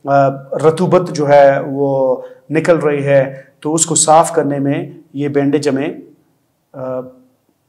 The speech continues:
तो उसको साफ़ करने में ये ग्लव्स हमें काम देते हैं। ये ग्रीन कलर के भी हैं। तो अभी हम पढ़ेंगे लेसन को आगे, इन्हीं चीज़ों का तस्करा उसमें है। अब जब हम पढ़ेंगे आपके लिए आसानी होगी।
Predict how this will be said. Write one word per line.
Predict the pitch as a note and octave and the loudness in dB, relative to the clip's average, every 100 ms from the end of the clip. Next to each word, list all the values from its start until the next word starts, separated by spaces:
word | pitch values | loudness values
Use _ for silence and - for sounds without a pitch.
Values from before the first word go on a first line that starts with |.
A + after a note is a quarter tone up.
| _ _ _ | _ _ _
तो | D3+ | -6
उसको | D3 D3+ | -4 -2
साफ़ | D#3+ E3+ E3+ | 2 2 2
करने | D#3 C#3+ | -2 0
में | C#3+ | -2
ये | C#3 | -2
ग्लव्स | C#3 D#3+ D#3 | 2 2 2
हमें | C3+ D#3+ - - - | -2 -2 -8 -18 -6
काम | C#3+ C3+ B2+ | -2 0 -2
देते | B2 C3 | -4 -6
हैं। | A#2+ A#2 - _ - | -8 -12 -16 _ -8
ये | C#3 | -6
ग्रीन | C#3+ D#3 D#3 | -2 0 0
कलर | - C#3 C#3+ | -2 -2 -2
के | C#3+ | -4
भी | C3+ C3+ | -4 -4
हैं। | C3+ B2 - - _ - | -6 -10 -16 -20 _ -2
तो | D#3 | 0
अभी | F3 | 4
हम | F#3 F#3 | 4 4
पढ़ेंगे | F3 F3+ F3+ D#3 D#3 - D3+ | 2 2 2 0 -2 -6 -2
लेसन | C#3 C#3+ F3 E3+ | 0 2 0 -2
को | D#3+ | -2
आगे, | C#3+ C#3 D3 C3+ D#3 - - - F3 | 2 2 2 0 -4 -10 -18 -6 0
इन्हीं | F#3 G#3 G3 | 2 0 0
चीज़ों | E3 C#3 D#3 | -2 -2 -2
का | D#3 C#3 | 0 0
तस्करा | C#3+ C#3 D#3 D3 | 0 -2 2 2
उसमें | C#3 D3 C3 | 2 -2 -4
है। | C3+ D#3+ - _ - | -4 -6 -10 _ -6
अब | D#3+ | -2
जब | E3 D#3 | -2 -2
हम | D3 | 0
पढ़ेंगे | D3+ D#3 D#3 | 0 0 -2
आपके | C#3+ C3 C3+ - | -2 0 -2 -2
लिए | C#3 C3 C#3+ F3 - - C#3 | -6 -2 -4 -6 -14 -12 -8
आसानी | C3+ C3 B2+ | -6 -6 -8
होगी। | A#2 A2 | -10 -12